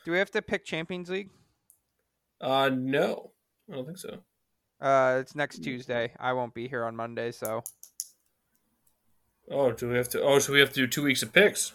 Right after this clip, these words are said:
Speaker 2: All right.
Speaker 1: Yeah. Do you wanna do that now, or?
Speaker 2: Yeah, might as well, right?
Speaker 1: Okay.
Speaker 2: Supersized soccer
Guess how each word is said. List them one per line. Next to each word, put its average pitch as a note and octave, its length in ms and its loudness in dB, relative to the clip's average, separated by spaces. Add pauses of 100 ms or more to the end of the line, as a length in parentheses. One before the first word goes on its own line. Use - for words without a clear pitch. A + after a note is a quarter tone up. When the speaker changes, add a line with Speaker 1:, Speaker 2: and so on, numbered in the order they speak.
Speaker 2:
All A#2 60 -6
right. C3+ 360 0 (140)
Speaker 1:
Yeah. A2 220 -8 (360)
Do D3+ 100 -20
you C#3+ 60 0
wanna D3 140 0
do D3 120 -2
that C3+ 140 2
now, E3 480 4 (200)
or? B2+ 560 0 (320)
Speaker 2:
Yeah, A#2 180 -4
might B2+ 180 0
as A#2 80 -4
well, C3 180 0
right? A2+ 260 -4 (340)
Speaker 1:
Okay. A#2 300 -16 (880)
Speaker 2:
Supersized B2+ 960 0 (240)
soccer B2 640 2